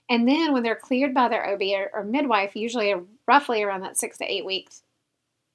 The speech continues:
time frame, I'll check in with them in person and I'll do a full assessment, which includes posture, checking their abdominal area, um, for their breathing pattern, for their diaphragm movement,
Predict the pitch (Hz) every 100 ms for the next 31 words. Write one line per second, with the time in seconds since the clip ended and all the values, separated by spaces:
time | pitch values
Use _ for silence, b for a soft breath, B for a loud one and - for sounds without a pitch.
0 | _ - 220 220 214 226 - 190 190 196
1 | - 220 220 247 247 254 240 220 202 180
2 | - 175 - - - b b b 233 226
3 | 233 240 240 220 202 - 147 - 175 -
4 | 220 202 214 185 - - 185 - 202 185
5 | 180 b b b _ - 233 240 226 214
6 | - 214 202 196 190 208 - 202 202 196
7 | 196 196 190 214 - 208 185 185 175 -
8 | 208 196 196 180 277 294 262 254 240 208
9 | 202 190 185 - 185 180 190 190 240 247
10 | 247 254 240 226 214 202 196 196 -